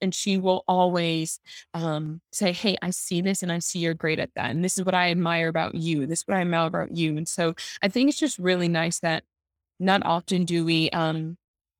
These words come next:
we may see the, uh, the traits of the people that we admire, or we may say, "I really like that about that person," but Liz does well to, um,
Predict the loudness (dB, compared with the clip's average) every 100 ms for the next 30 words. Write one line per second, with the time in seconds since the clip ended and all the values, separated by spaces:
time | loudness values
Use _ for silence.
0 | _ _ 6 8 8 4 0 0 2 2
1 | 2 0 2 0 2 2 2 -2 0 0
2 | 0 -2 -2 -4 -4 0 2 2 2 0
3 | 2 2 2 2 0 -2 -2 -2 -2 -2
4 | -2 0 0 0 -2 -2 -2 -2 -2 0
5 | 0 -4 -4 -4 -2 0 2 2 2 2
6 | 2 0 -2 0 -2 -2 -2 -2 -2 -2
7 | -2 -2 -2 -8